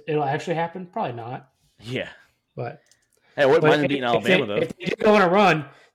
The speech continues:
Speaker 1: they got the schedule to get, like, to fucking back them.
Speaker 2: Yeah, I,
Speaker 1: So
Speaker 2: I
Speaker 1: it's not like
Speaker 2: agree,
Speaker 1: they
Speaker 2: man.
Speaker 1: have an easy schedule.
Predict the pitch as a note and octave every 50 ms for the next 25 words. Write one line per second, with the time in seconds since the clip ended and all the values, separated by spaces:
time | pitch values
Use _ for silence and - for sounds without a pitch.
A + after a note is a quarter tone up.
0 | _ - D3+ E3 F3 F#3 G3 F#3+ E3+ D#3 - - F3 F3 F3 D#3+ C#3 C#3 C3+ D#3
1 | F#3 - - C#3+ C3+ C#3 C3+ - _ _ _ _ _ - C3+ C#3 D3 C#3+ C3+ C3+
2 | C#3 C3+ C3+ _ C#3 C3 C#3+ D3+ D#3+ - - C#3 B2 A#2+ A#2+ - - _ _ _
3 | _ _ _ _ _ - D#4 A3 A2 G2 G2 - _ _ _ _ _ _ _ _
4 | _ _ - - - - E3+ D#3 D#3 F3+ F3 E3+ D#3 - E3 D#3+ A#2 C#3+ C#3 C#3+
5 | C3+ - D#3+ E3 D3+ D#3+ C#3 - E3 D#3+ D#3 D3 C#3 C3+ C3+